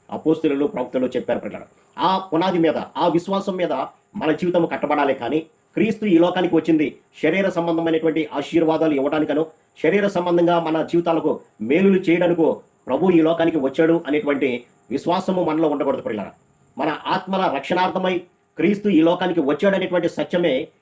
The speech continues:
మూలరాయిగా ఉంటుంది. దాని మీద మన యొక్క విశ్వాస జీవితాన్ని కట్టుకోవాలి. ఎటువంటి శ్రమ వచ్చినా, బాధ వచ్చినా, కష్టం వచ్చినా, ప్రభు కొరకు నేను నిలబడాలి, ఆయన నా ఆత్మీయ జీవితాన్ని కదలకుండా స్థిరంగా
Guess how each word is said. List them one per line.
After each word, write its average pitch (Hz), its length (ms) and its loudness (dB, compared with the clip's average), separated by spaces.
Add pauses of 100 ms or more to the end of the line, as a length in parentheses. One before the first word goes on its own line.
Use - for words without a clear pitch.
(120)
మూలరాయిగా 139 520 0
ఉంటుంది. 117 360 -4 (400)
దాని 185 240 0
మీద 196 180 2
మన 190 140 0
యొక్క 180 140 -2
విశ్వాస 170 380 -2
జీవితాన్ని 165 340 -2
కట్టుకోవాలి. 131 480 -2
ఎటువంటి 156 280 0
శ్రమ 156 220 -4
వచ్చినా, 165 300 -4 (280)
బాధ 151 260 0
వచ్చినా, 151 240 -2
కష్టం 143 340 -4
వచ్చినా, 175 340 0 (260)
ప్రభు 156 240 4
కొరకు 202 240 0
నేను 180 180 0
నిలబడాలి, 160 600 0 (240)
ఆయన 170 180 0
నా 190 120 0
ఆత్మీయ 180 480 2
జీవితాన్ని 180 580 -2 (400)
కదలకుండా 185 400 0
స్థిరంగా 170 600 -2